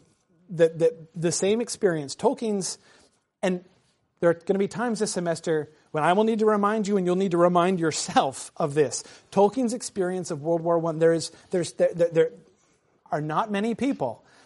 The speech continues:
uh, in Europe at the time who had a more firsthand hellish experience with World War One. Um, he was an infantryman in the trenches. He was at the Somme, the battle where thirty thousand English people died, many of them drowning in the mud.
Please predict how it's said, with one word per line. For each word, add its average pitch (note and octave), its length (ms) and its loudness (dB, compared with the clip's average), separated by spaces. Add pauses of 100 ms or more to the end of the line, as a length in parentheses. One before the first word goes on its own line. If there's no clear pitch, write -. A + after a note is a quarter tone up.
(140)
uh, D3 280 0
in D#3 180 -4
Europe D#3 360 0
at G3 120 0
the G3 80 -4
time E3 420 -8 (160)
who G3+ 120 -4
had F#3 380 -2
a D3 100 -4
more D#3+ 560 2 (140)
firsthand C#3+ 1080 -4 (180)
hellish F#3 640 -6
experience C#3+ 800 -8 (240)
with D#3+ 160 -6
World C#3+ 240 0
War F3 160 -2
One. F#3 240 0 (520)
Um, D#3 220 -4
he G3 140 -4
was F3 140 0
an D#3+ 80 -8
infantryman G#3 720 -2 (140)
in F3+ 100 -4
the E3 80 -2
trenches. F3 560 -8
He A3 140 -2
was G#3 260 2
at A3+ 260 -2
the F#3+ 180 -4
Somme, F#3+ 520 -2 (240)
the G3+ 80 0
battle G#3 340 2
where F#3+ 160 0
thirty C4+ 400 -4
thousand A3 460 -2
English A3 300 0
people F3 340 -4
died, D#3 500 -2
many G#3+ 280 0
of F3 100 0
them E3+ 160 -4
drowning A3 500 0
in G#3+ 80 0
the G3 60 0
mud. F#3+ 440 -4